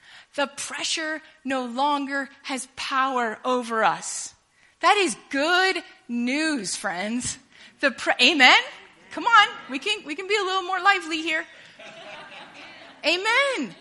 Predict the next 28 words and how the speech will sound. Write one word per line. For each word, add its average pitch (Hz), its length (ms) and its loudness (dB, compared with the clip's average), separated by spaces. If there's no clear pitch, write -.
The 359 80 2
pressure 427 540 2
doesn't 349 320 4
have 349 180 2
power 349 280 10
to 359 140 -2
direct 330 420 2
our 339 100 8
perspective. 339 880 4
It's 285 160 -2
so 381 540 4
exciting. 339 1040 -2
The 302 100 -10
pressure - 640 -6
doesn't 277 220 -4
have 269 200 -4
power 320 640 -2
to 294 100 -8
direct 254 540 -6
our 240 100 -2
perspectives. 214 960 -10
We 302 160 -2
can 233 220 -6
praise 359 540 -4
him 359 260 -6
in 220 200 -8
all 262 280 2
circumstances 208 1080 -10